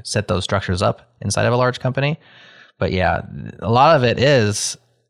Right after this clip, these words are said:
not a lot of it, some of it can be exactly what you said, Johnny, is like, "Yeah, but how do I get that raise?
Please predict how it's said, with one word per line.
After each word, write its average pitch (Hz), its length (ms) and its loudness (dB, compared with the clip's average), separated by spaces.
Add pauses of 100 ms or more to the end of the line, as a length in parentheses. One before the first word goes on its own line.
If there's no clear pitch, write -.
(140)
not 110 140 0
a 101 60 0
lot 95 300 2
of 90 60 -2
it, - 160 -6
some 135 200 2
of 131 120 2
it - 200 -2
can 113 280 0
be 104 140 0
exactly 95 400 0
what 87 120 -4
you 92 60 -6
said, 101 220 -2
Johnny, 85 280 -4
is 104 140 -8
like, 85 220 -6
"Yeah, 104 160 2
but - 180 -6
how - 180 -4
do 104 60 0
I 98 140 0
get 101 180 -6
that - 160 -4
raise? - 480 -6